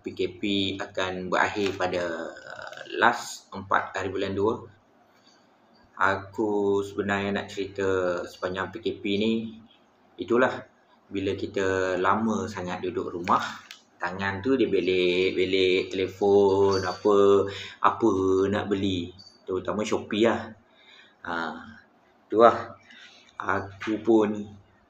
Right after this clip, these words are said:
tengok-tengok grup pancing dalam Facebook tu.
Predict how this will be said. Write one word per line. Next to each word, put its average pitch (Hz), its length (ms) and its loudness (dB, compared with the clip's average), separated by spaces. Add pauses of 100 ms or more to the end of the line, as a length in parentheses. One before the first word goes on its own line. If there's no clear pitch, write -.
(120)
tengok-tengok 104 880 0
grup 101 240 -2
pancing 98 880 2
dalam 98 240 2
Facebook 101 560 -4
tu. 101 400 2